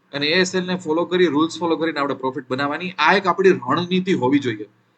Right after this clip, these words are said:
બહુ ચાર્ટ ઓપન કરી કરીને સ્પેક્યુલેટ કરશો ને તો ખરેખર માર્કેટમાં એવું કંઈ છે નહીં કે તમે બહુ એનાલિસિસ કરો. માર્કેટે સ્ટ્રેન્થ પકડી છે, ગેપ અપ સારું એવું થયું છે, કોન્સોલિડેટ પછી ગેપ અપ થઈને પાછું આખો દિવસ ગેપ અપ ચાલ્યું બી છે. તમે વિચારો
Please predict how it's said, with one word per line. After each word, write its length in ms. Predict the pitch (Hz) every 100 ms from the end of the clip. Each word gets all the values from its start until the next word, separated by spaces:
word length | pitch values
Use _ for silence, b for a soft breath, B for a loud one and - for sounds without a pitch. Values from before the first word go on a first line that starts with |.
| _ _ _
બહુ 300 | 135 208 226
ચાર્ટ 360 | - 180 196 190
ઓપન 260 | 196 190
કરી 160 | 190 196
કરીને 300 | 196 196 196
સ્પેક્યુલેટ 600 | 190 208 190 196 202 185
કરશો 260 | 202 190 214
ને 100 | 185
તો 120 | 185
ખરેખર 380 | - 202 202 202
માર્કેટમાં 500 | 165 170 196 196 190
એવું 160 | 196
કંઈ 120 | 208
છે 280 | 190 190 202
નહીં 120 | 220
કે 80 | 208
તમે 80 | 202
બહુ 260 | 185 175 156
એનાલિસિસ 520 | 147 160 160 160 -
કરો. 280 | 147 - - _ _ _ _ _ -
માર્કેટે 360 | 160 190 202
સ્ટ્રેન્થ 400 | 190 - 185 185 -
પકડી 340 | 143 156 165
છે, 180 | 147 143 - _ _ _ _ _ _ -
ગેપ 240 | 156 185
અપ 280 | 190 - -
સારું 320 | - 143 160
એવું 180 | 180 175
થયું 180 | 165 170
છે, 120 | 175
કોન્સોલિડેટ 840 | - 165 180 214 220 214 214 214
પછી 280 | 196 190 233
ગેપ 280 | 202 220 226
અપ 140 | 196
થઈને 220 | 220 247
પાછું 340 | 226 190 196 208
આખો 140 | 214
દિવસ 280 | 208 226 220
ગેપ 220 | 160 175
અપ 120 | 214
ચાલ્યું 360 | - 139 165 214
બી 140 | 208
છે. 140 | - 113
તમે 220 | 127 143
વિચારો 360 | 170 170 110